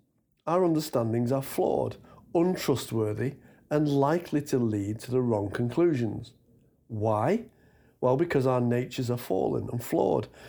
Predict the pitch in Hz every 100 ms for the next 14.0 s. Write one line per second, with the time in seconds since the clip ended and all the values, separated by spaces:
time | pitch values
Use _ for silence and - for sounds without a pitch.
0 | - - - 175 - - 135 127 - 135
1 | 101 - _ _ _ _ _ 120 131 135
2 | 160 185 - 143 - - 110 104 107 -
3 | 135 131 - 123 110 123 110 104 - _
4 | _ _ _ _ - 110 113 127 117 -
5 | - - _ _ _ _ _ _ _ _
6 | _ _ - - _ _ 156 156 127 135
7 | 123 113 - 160 151 147 135 156 165 160
8 | 139 127 123 113 110 107 113 107 117 117
9 | 117 - 127 131 - - 107 101 - -
10 | - - 143 143 151 151 143 131 123 127
11 | 131 107 - - 120 110 107 98 104 -
12 | 127 92 - _ _ _ _ _ _ _
13 | _ 143 - 226 190 110 107 147 -